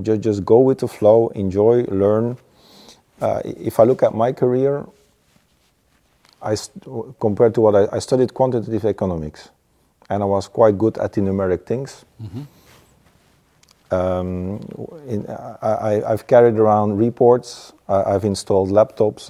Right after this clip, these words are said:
Speaker 1: I've done D B A work, I've done all kinds of things, but I learned and I enjoyed it, and I, I, I, I, I, I grew up, and I took every opportunity that was thrown to me.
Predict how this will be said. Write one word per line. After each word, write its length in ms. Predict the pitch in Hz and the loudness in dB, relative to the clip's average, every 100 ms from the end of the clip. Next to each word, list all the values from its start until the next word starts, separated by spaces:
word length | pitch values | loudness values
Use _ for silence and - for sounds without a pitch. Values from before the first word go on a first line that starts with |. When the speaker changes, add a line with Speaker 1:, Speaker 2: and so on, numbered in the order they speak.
| - | -6
Speaker 1:
I've 240 | 95 95 | -4 -6
done 220 | 95 95 90 | -4 -2 -2
D 140 | 95 | -2
B 220 | 92 98 | 0 2
A 80 | 104 | 2
work, 420 | 104 104 104 - _ _ _ _ _ _ _ - | 2 0 0 -4 _ _ _ _ _ _ _ 0
I've 160 | 110 | 2
done 180 | 107 110 - | 4 2 2
all 160 | 135 139 | 2 4
kinds 300 | 123 123 107 | 4 4 2
of 100 | 104 | -4
things, 400 | - 123 135 101 | -4 -6 -4 -2
but 160 | 101 | 0
I 160 | 98 98 | 2 2
learned 460 | 95 104 120 131 - | 2 2 0 -2 -6
and 200 | 104 101 | -4 -2
I 60 | |
enjoyed 500 | 95 92 92 104 110 | 0 -2 0 2 4
it, 160 | 107 - | 0 -4
and 100 | 101 | -8
I, 120 | 95 92 | -4 -4
I, 200 | 95 92 | -4 -6
I, 240 | - 90 | -4 -6
I, 340 | 90 87 92 | -6 -8 -6
I, 440 | 92 92 - 95 90 - 95 | -6 -6 -8 -10 -10 -6 -6
I 40 | |
grew 380 | 87 110 110 101 | -2 2 2 2
up, 180 | 120 107 | 0 -2
and 160 | 98 | -4
I 140 | 107 101 | -2 -2
took 240 | 120 113 | 0 -2
every 260 | 127 107 120 | -2 -2 -2
opportunity 720 | 110 110 101 117 110 101 104 | -2 -4 -6 -4 -4 -4 -4
that 180 | 98 98 | -4 -4
was 220 | 95 - | -6 -6
thrown 260 | - 110 | -6 -4
to 120 | 120 120 | -4 -8
me. 260 | 123 190 | -8 -10